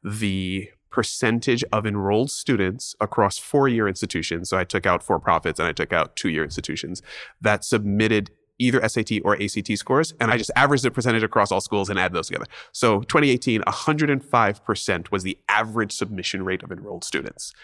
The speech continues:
So basically everybody sent scores. The reason it's above a hundred is 'cause some sent both S A T and A C T. In twenty twenty-one, that number is fifty-six percent.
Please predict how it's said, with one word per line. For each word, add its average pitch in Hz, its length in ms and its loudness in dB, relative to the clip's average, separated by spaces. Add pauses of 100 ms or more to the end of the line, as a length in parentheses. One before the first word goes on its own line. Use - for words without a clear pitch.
(140)
So 359 160 0
basically 127 600 0
everybody 104 360 0
sent 87 240 -6
scores. - 280 -8
The 101 160 0
reason 110 260 0
it's 98 100 -6
above 98 200 -4
a 90 60 -6
hundred 95 300 -6
is - 80 -14
'cause 90 260 -6 (140)
some 95 240 -4
sent 87 200 -6
both 80 220 -6
S - 120 -10
A 82 60 -2
T 67 140 -8
and - 80 -10
A - 80 -8
C - 140 -12
T. - 180 -14 (800)
In 120 100 0
twenty 110 280 2
twenty-one, 113 800 2 (640)
that 110 180 2
number 110 160 2
is 101 100 -2
fifty-six - 460 -4
percent. - 340 -10